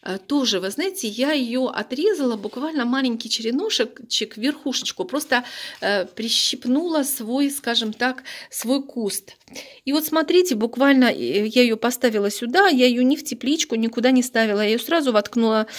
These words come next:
э, в кокосовый субстрат и, э, поставила вот под эту лампу. И вот смотрите, какая она уже большая у меня выросла.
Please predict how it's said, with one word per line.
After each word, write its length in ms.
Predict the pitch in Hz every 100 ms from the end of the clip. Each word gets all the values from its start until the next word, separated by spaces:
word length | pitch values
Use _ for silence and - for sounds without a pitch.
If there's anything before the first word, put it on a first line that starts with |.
| - -
э, 120 | 202 190
в 60 |
кокосовый 480 | - 233 220 - 196
субстрат 520 | 208 247 - 403 427 - -
и, 200 | 262 285 - - -
э, 220 | 208 202
поставила 520 | 202 220 - 294 247
вот 180 | 208 202
под 180 | 208 202
эту 220 | 247 226
лампу. 400 | 202 175 170 -
И 40 | 180
вот 140 | 214
смотрите, 480 | - 233 240 349 -
какая 400 | 220 214 269 277
она 160 | 226 202
уже 160 | 202 175
большая 540 | 180 190 - 233 262
у 20 |
меня 260 | 208 190 214
выросла. 560 | 202 190 180 - 165